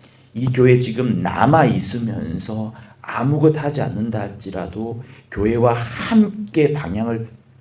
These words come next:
잡고 가준 여러분들이 어마어마한 힘을 사실은 교회에 주고 있는 겁니다.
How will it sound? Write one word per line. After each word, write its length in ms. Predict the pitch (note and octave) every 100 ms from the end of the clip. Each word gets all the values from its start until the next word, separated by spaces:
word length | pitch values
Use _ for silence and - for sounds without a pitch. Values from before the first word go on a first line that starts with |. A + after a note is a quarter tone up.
| _ _ _
잡고 480 | - A2+ - - C#3
가준 560 | D3 - G#2+ G#2 F#2+ -
여러분들이 680 | F#2 F#2 A2 B2+ G#2+ A2+ A2 - - - _ _ _
어마어마한 920 | - G#2 C#3+ F3 F3+ F3+ F3+ F3 F3+ F3
힘을 640 | - - F#3 F#3 D3 - - -
사실은 560 | - - A2 B2 A#2
교회에 300 | - D#2+ F#2+
주고 300 | F#2 - B2
있는 240 | F#2+ F2+ G2
겁니다. 220 | F2 -